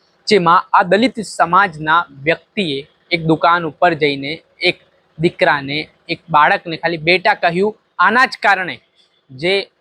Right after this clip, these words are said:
બાળકનો પિતા છે, પરિવારજનો છે, તે એકદમ ઉશ્કેરાઈ ગયા અને એકાએક આ યુવાન,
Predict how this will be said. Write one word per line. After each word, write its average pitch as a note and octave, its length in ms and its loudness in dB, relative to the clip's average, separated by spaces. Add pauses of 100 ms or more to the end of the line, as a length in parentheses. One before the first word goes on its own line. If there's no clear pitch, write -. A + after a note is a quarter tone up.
(240)
બાળકનો F3+ 540 2 (180)
પિતા F3 360 0
છે, E3 200 -10
પરિવારજનો F3 680 0
છે, F3+ 160 -12
તે - 240 -12
એકદમ G3+ 420 0
ઉશ્કેરાઈ E3 560 -2
ગયા C#3+ 200 -2
અને E3+ 200 -4 (160)
એકાએક E3+ 560 0 (640)
આ E3 140 4
યુવાન, D#3+ 520 0